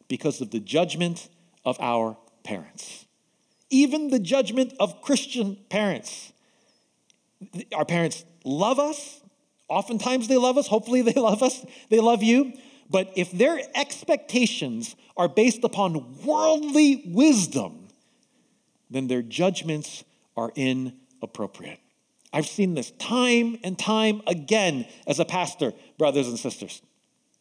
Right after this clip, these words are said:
I'll give you one example. Um, there's a story about this young woman. She was a Christian. She was being pursued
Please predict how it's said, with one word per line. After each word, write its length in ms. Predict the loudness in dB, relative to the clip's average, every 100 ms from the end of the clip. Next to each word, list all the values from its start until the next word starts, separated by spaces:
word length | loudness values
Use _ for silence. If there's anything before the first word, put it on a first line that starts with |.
| _
I'll 80 | -10
give 160 | -8 -6
you 100 | -4
one 200 | -2 -2
example. 500 | -2 -2 -2 -6 -12 _ _ _ _ _ _ _ _ _
Um, 320 | -2 -2 -2 -2
there's 200 | -2 -2
a 60 | -6
story 560 | 0 2 4 2 0 -8 _ _
about 300 | -2 0 0
this 280 | -2 -6 -10 -20 -2
young 300 | 0 0 -2
woman. 300 | -2 -2 -8 _ _ _ _ _ _ _
She 140 | -6
was 120 | -6 -6
a 40 |
Christian. 460 | -2 -2 -2 -10 -18 _ _ _ _ _ _ _ _ _
She 180 | -8 -2
was 80 | 0
being 280 | 0 0 -2
pursued 720 | -6 -8 0 4 4 2 -6